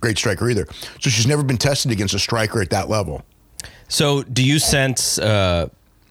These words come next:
Speaker 2: that you're, you're leaning her, her way as well, Weili as well?
Speaker 1: I think so. I think so. But she is,
Speaker 2: I mean,
Speaker 1: she is
Speaker 2: I,
Speaker 1: untested
Speaker 2: I,
Speaker 1: a little bit.
Speaker 2: I definitely see it. I just feel like it's a little t-, like, at least,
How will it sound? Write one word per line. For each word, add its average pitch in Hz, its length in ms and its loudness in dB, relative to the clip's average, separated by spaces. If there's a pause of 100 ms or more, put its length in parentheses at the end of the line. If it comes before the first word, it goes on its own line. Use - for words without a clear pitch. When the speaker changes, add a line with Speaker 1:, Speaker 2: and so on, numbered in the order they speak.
(160)
Speaker 2:
that 113 400 0
you're, 120 180 2
you're 120 260 2
leaning 117 480 2 (400)
her, 123 260 2
her 117 120 4
way 107 180 4
as 104 120 2
well, 104 180 2
Weili 101 220 2
as 101 100 0
well? 107 220 0 (140)
Speaker 1:
I 151 60 -2
think 190 200 2
so. 104 300 0 (180)
I 117 80 -2
think 135 200 0
so. 117 160 0
But 113 380 -2
she - 180 0
is, 185 120 2
Speaker 2:
I 190 60 2
mean, 226 160 2
Speaker 1:
she 202 80 2
is 226 80 2
Speaker 2:
I, 247 60 -2
Speaker 1:
untested 208 380 -2
Speaker 2:
I, - 20 -4
Speaker 1:
a 131 40 0
little 117 140 2
bit. - 80 -4
Speaker 2:
I 151 100 0
definitely 190 380 0
see 160 320 0
it. - 120 -2
I 113 60 -2
just 139 300 -2
feel 147 300 0
like 113 540 0 (720)
it's - 160 0
a 117 60 2
little 127 500 0 (240)
t-, - 280 -4
like, 117 320 0
at 139 100 2
least, 196 440 -2